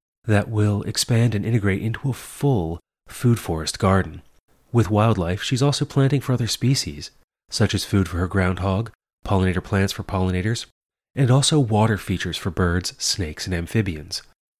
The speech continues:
Her situation is a great example of how we can work with nature rather than against it, and can do a lot of good in our designs by including such things, and grow the system to have more yields,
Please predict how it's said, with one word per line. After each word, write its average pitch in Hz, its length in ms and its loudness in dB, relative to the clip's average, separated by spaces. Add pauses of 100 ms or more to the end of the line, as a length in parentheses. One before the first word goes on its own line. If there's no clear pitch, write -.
(220)
Her 120 200 0
situation 113 540 0
is 98 80 -2
a 98 60 -2
great 101 360 0
example 117 460 0
of 87 60 -6
how 107 120 -2
we 101 120 -2
can 101 200 -4
work 107 260 0
with 117 200 -4
nature 98 420 -4
rather 95 240 0
than 82 140 -4
against 92 440 -2
it, - 120 -16 (480)
and 135 120 -2
can 135 140 0
do 165 160 4
a 165 40 4
lot 113 280 4
of 95 140 0
good 113 180 4
in 101 80 -2
our 92 100 0
designs 87 400 -4
by 110 180 0
including 131 440 0
such - 300 -6
things, 78 420 -8 (480)
and 107 180 -4
grow 113 360 4
the 113 100 -2
system 101 400 0
to 92 60 -6
have 95 200 -6
more 110 360 2
yields, 90 600 -4